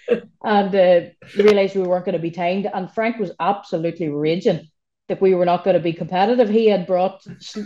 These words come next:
Speaker 2: full slick tyres and everything, and he was ready to go and win the rally, and was absolutely nearly for going home when they told him he wouldn't.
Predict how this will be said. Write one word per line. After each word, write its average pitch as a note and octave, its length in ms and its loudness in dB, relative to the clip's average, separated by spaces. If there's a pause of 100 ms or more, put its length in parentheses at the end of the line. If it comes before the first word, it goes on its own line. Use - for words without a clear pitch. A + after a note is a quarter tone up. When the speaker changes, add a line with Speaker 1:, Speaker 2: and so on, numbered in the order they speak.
(120)
Speaker 2:
full A3 240 6
slick G#3 260 -2
tyres G3 400 4
and F#3+ 100 -2
everything, F#3+ 440 0
and F3 120 -6
he F#3+ 140 -4
was F3 140 -4
ready E3+ 220 -2
to E3 40 -8
go E3 240 -2
and D#3 100 -6
win D#3+ 180 -8
the D#3 60 -6
rally, F3 320 2 (380)
and F3+ 220 -2
was F3 240 -2
absolutely G3 420 0
nearly G#3+ 240 6
for G3+ 140 0
going F3+ 240 0
home E3+ 240 -2
when F3+ 80 -4
they E3+ 80 -4
told E3+ 240 -4
him E3 100 -4
he D#3+ 100 -4
wouldn't. F3 380 -2